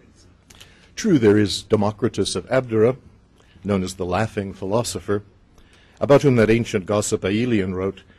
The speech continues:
and I quote, "Democritus laughed at everyone and said they were all mad,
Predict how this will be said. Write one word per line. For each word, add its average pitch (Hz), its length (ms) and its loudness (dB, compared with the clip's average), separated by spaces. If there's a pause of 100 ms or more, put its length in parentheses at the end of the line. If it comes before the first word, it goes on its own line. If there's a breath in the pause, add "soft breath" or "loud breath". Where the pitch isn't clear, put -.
(260 soft breath)
and 90 100 -8
I 87 60 -6
quote, 95 420 -4 (160)
"Democritus 113 800 0
laughed 139 400 0
at 135 100 -8
everyone 98 520 -4 (480 soft breath)
and 98 160 -6
said 104 260 0
they 101 80 2
were 95 180 -2
all 101 300 0
mad, 90 500 -8